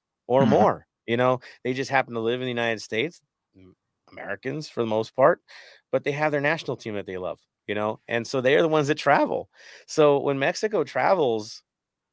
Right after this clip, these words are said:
Speaker 1: it's gonna be Americans, right? It's gonna be people from, from here. Uh, it's gonna be home. Uh, that's who, who the draw is, you know? There, there's no question. If they go to New York,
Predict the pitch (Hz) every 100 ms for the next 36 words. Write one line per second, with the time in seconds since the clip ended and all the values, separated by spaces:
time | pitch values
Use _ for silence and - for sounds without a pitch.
0 | _ _ _ _ _ _ _ _ _ -
1 | - - 233 165 139 110 151 277 - 95
2 | 90 - _ - 127 175 151 170 185 175
3 | 135 156 147 135 - 113 104 - - 107
4 | 101 117 113 104 127 - - - - 120
5 | 120 117 120 - 160 165 139 107 123 113
6 | 98 123 135 _ 113 113 110 110 - 107
7 | 110 131 - 151 123 117 113 110 101 98
8 | 95 120 101 85 107 - _ - 110 95
9 | 90 107 _ _ _ _ 123 120 123 131
10 | 135 131 - 151 - 101 131 160 165 127
11 | 113 139